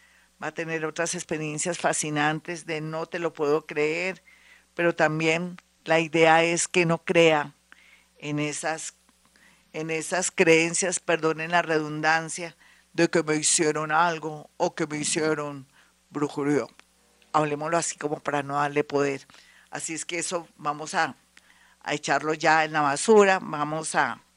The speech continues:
a ser más modernos y vamos a pensar que el tr-, que trabaja no come paja y que también tenemos que creer en nosotros mismos, que el poder está en la mente y en lo que yo siento y en las ejecutorias,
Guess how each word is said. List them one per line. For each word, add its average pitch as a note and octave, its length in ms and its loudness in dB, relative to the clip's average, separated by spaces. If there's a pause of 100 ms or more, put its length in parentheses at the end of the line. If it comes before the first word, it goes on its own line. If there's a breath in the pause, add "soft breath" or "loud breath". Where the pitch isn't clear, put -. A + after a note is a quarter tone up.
(480 soft breath)
a D#3+ 120 -2
ser D3+ 200 2
más D3+ 200 -2
modernos F#3 540 4
y F3 80 4
vamos D3+ 220 0
a F3+ 120 -2
pensar E3+ 640 0 (420 soft breath)
que D#3+ 120 4
el D3 120 2
tr-, - 200 -18
que D#3 180 0
trabaja E3 540 0
no D3+ 180 -10
come D#3+ 280 -4
paja F3+ 500 4 (580 soft breath)
y G3+ 140 -6
que B3 120 4
también E3 400 2
tenemos F3 400 -4
que - 180 -4
creer E3 440 0
en F3 120 2
nosotros D#3 520 -2
mismos, E3+ 560 -4 (360 soft breath)
que F3+ 120 -2
el E3+ 80 -2
poder D#3+ 500 0
está E3 240 -4
en D3+ 140 -2
la D3+ 100 -2
mente D#3+ 480 -6
y D#3+ 120 -10
en D3+ 120 -4
lo C#3+ 140 -10
que D3 140 -14
yo C3+ 180 -8
siento D#3+ 640 -6 (320 soft breath)
y D#3+ 140 -2
en D#3+ 80 2
las D3 340 -2
ejecutorias, E3 1120 -2